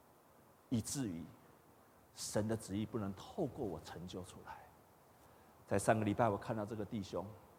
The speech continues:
他换了一个新工作，他非常喜欢的一个外商的工作，真的照他所祷告的，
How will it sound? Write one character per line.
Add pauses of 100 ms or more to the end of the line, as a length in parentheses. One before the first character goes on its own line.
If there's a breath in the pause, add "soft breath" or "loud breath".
(920)
他
换
了
一
个
新
工
作， (720)
他 (140)
非
常
喜
欢
的 (480)
一
个 (100)
外
商
的
工
作， (160)
真
的
照
他
所
祷
告
的，